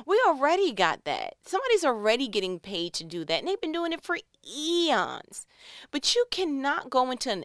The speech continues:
average doctor's office with this expensive equipment that's gonna be expensive for a doctor pretty much trying to go ahead and probably pay off their student loans.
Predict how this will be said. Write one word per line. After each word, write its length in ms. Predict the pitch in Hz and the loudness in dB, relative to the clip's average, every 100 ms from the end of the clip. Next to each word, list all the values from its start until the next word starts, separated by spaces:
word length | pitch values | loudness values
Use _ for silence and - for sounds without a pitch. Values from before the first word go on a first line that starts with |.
| - | 0
average 400 | 156 185 247 254 | 4 4 2 -6
doctor's 420 | 185 185 - 180 - | -4 -4 -6 -12 -4
office 580 | 151 165 - - 180 - _ _ _ _ | -4 -4 -8 -10 -10 -14 _ _ _ _
with 180 | 180 180 | -2 0
this 220 | 180 170 | -2 -2
expensive 600 | - - 170 160 254 269 | -8 -8 -6 -4 -4 -4
equipment 640 | 277 - 156 - 151 - _ _ | -6 -2 -2 -2 -10 -10 _ _
that's 160 | 180 - | -4 -2
gonna 200 | 190 175 | 0 0
be 160 | 170 | -2
expensive 800 | 147 - - - 233 359 - 190 | -6 -6 -10 0 2 2 2 0
for 220 | - 185 165 | 0 0 0
a 80 | |
doctor 580 | 175 190 226 - 170 151 | 2 4 4 2 -2 -2
pretty 360 | 143 - 294 285 | -4 -4 -2 0
much 280 | 185 180 - | 0 -2 -4
trying 280 | 214 196 | 0 0
to 180 | 180 170 | 0 -4
go 240 | 160 190 185 | 0 2 2
ahead 220 | 190 175 | 2 -4
and 100 | 160 | -2
probably 300 | 190 185 165 | -2 0 -4
pay 240 | - 175 | -6 -2
off 180 | 170 156 | -2 -2
their 300 | 170 165 233 | -2 0 0
student 460 | 269 - 160 151 - | 0 -6 -6 -6 -6
loans. 440 | 139 127 151 196 | -8 -8 -10 -14